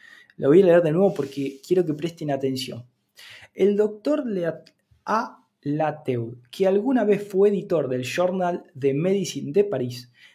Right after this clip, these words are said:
denunció que mientras que en mil ochocientos cincuenta, presten atención, en mil ochocientos cincuenta Francia había producido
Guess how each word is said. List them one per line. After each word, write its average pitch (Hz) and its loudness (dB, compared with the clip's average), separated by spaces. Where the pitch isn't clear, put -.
denunció 160 0
que 139 -6
mientras 135 -6
que 135 -6
en 147 -2
mil 277 6
ochocientos 254 -2
cincuenta, 135 -2
presten 180 -2
atención, 147 -4
en 156 -4
mil 214 2
ochocientos 202 -2
cincuenta 151 -6
Francia 131 -6
había 185 0
producido 147 -4